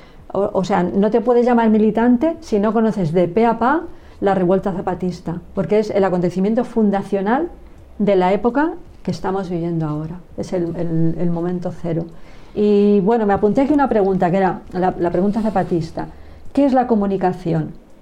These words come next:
¿Emitir mensajes o crear conexiones que liberen a la,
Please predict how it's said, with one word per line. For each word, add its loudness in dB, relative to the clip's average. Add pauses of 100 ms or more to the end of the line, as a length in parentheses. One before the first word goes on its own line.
(220)
¿Emitir 2
mensajes 0 (100)
o 0
crear 2
conexiones 0
que -2
liberen 2
a -2
la, -4